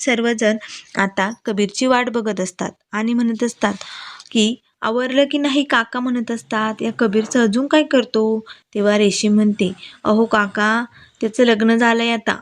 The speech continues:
त्याला थोडासा वेळ लागणारच ना." तर इथे मधू म्हणत असते, "गुंजा, हे घे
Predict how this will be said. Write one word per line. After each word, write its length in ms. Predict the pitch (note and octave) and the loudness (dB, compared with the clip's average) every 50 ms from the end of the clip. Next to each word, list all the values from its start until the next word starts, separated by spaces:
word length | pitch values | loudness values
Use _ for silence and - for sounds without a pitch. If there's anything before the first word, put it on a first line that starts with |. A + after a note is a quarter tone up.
| _ _ _ _ | _ _ _ _
त्याला 180 | G3+ F#3+ G#3 G#3 - | -8 -8 -8 -4 -2
थोडासा 360 | A#3 A3+ G#3+ A3+ A3 - C4 | 0 0 0 0 0 0 0
वेळ 240 | B3+ B3 B3 C4+ C4+ | 2 2 2 2 2
लागणारच 560 | B3+ A3 G3+ F#3 G3+ A3 B3 C4 C4+ B3+ B3+ - | 2 0 0 -2 -2 -2 -2 -2 -2 -4 -2 -2
ना." 320 | A3+ G#3 F#3+ F#3+ G3 G3+ G#3 - - - - - _ - | -2 0 0 0 -2 -4 -6 -10 -18 -20 -20 -16 _ -2
तर 100 | F#3+ G3 | 0 0
इथे 200 | G#3 G3+ - A#3 | 0 0 2 2
मधू 320 | A3 A3 G#3+ G3+ F#3 G#3+ | 2 4 2 2 4 4
म्हणत 320 | G#3 A3 A#3 A3 A3 G#3 A#3 | 4 6 6 6 4 2 0
असते, 300 | A3 A3 - - G3 F3+ - - _ - | -2 -2 0 0 0 0 -2 -8 _ -2
"गुंजा, 400 | A3 A3 G#3 G#3 A3+ A#3+ C4 C#4 D4 - - - - _ _ _ | 0 2 2 2 2 2 0 0 -4 -8 -18 -20 -20 _ _ _
हे 100 | - A3+ | 0 0
घे 260 | G#3+ F#3+ G#3+ G#3+ F3 | 0 4 2 2 2